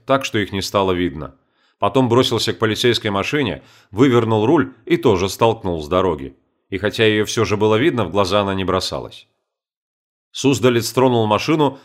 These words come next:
и Балок на ходу запрыгнул на свое место. «Гони, пока они еще кого-то не выслали!» крикнул он. И Суздалец вдавил педаль газа в пол. Спустя несколько минут они миновали съезд налево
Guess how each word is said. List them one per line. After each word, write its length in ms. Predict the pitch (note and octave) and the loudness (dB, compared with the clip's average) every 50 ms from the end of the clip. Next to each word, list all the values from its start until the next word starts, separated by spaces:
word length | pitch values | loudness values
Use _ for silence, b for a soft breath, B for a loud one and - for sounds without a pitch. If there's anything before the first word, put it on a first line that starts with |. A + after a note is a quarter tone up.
| B B | B B
и 80 | - A#2+ | -4 -2
Балок 400 | A2 G#2 D3 D#3+ D#3 D#3 D3+ - | 2 4 6 6 6 4 2 0
на 100 | C#3 C#3 | -2 0
ходу 280 | C3+ C#3 B2+ G#2+ A2+ | 0 0 0 2 0
запрыгнул 520 | A2 G2 A#2 A2+ A#2 G#2 F2 F2 G#2 G#2+ G#2+ | 0 0 0 0 0 -2 -2 -2 -2 -2 -2
на 80 | G#2+ | -4
свое 280 | G2+ - - G2+ G#2 G#2+ | -4 -4 -2 -2 -2 -2
место. 480 | G#2 G2 E2+ D#2 - - D#2 - - _ _ _ _ _ _ _ _ _ _ - | -2 -4 -4 -6 -8 -10 -12 -14 -14 _ _ _ _ _ _ _ _ _ _ -18
«Гони, 640 | E2 E2 F#2+ A2 B2+ D#3 D#3+ C3 F#2 C#2+ - - _ | -4 0 4 4 6 6 4 4 2 0 -4 -6 _
пока 200 | - G2+ F#2 A#2+ | -2 0 2 2
они 160 | A2 G#2+ A2 | 2 2 0
еще 240 | A2 G2 - - A#2 | 0 -2 -2 -2 0
кого-то 300 | G2+ G#2+ G#2 G#2 G2 G#2+ | 0 0 0 0 0 -2
не 100 | G#2+ A2+ | -2 0
выслали!» 640 | A2 A2 G2+ - F#2+ F#2 E2+ D#2+ C#2+ - - _ _ _ _ - | 0 -2 -2 -2 -2 -2 -2 -2 -4 -8 -10 _ _ _ _ -6
крикнул 360 | - G#2 G2+ - G2+ G#2 F#2+ F#2+ | -4 -4 -4 -4 -2 -2 0 0
он. 240 | F2+ D#2+ C#2+ D2 _ _ _ _ _ _ _ _ - | -2 -2 -4 -10 _ _ _ _ _ _ _ _ -6
И 80 | A2 | -4
Суздалец 640 | A2+ - F3+ F3+ C#3+ D3+ D#3+ D#3 C#3+ - - - _ _ | 0 2 2 2 2 2 2 2 0 -2 -6 -10 _ _
вдавил 400 | - F#2 F2 A2+ A2+ C3+ D#3+ C3+ | -4 0 0 2 2 2 0 0
педаль 300 | - B2 G#2+ G#2 G#2+ G#2 | 0 2 2 2 2 2
газа 260 | F2+ G2 G2 E2+ F#2+ | 0 0 0 0 -2
в 140 | F#2 - - | -4 -6 -8
пол. 400 | _ - E2+ D2 C2+ - - _ _ _ _ _ _ _ _ _ _ _ _ _ _ _ _ | _ -6 -6 -6 -6 -10 -16 _ _ _ _ _ _ _ _ _ _ _ _ _ _ _ _
Спустя 420 | - - - A#2 A2 A2 - B2 A#2+ | -16 -10 -6 -6 -6 0 2 2 4
несколько 500 | B2+ C#3 C3+ - - A#2+ G#2 F#2 - G2+ | 4 4 2 2 0 -2 -2 0 0 0
минут 340 | G2+ G#2 A#2 D3+ E3+ - - _ _ | 0 0 -2 -2 -4 -8 -12 _ _
они 200 | - A#2 C#3 E3 | -2 0 0 2
миновали 460 | D#3+ D3 C3+ B2+ A#2 B2 B2+ B2 A2+ | 2 2 2 2 4 4 4 4 2
съезд 400 | - - - G#2+ A2 G#2 - - | 0 -2 0 0 0 0 0 -2
налево 520 | G#2 F#2+ F2 E2 E2 D#2+ E2+ A2 B2+ - | -2 -2 0 0 -2 -2 -2 -4 -6 -10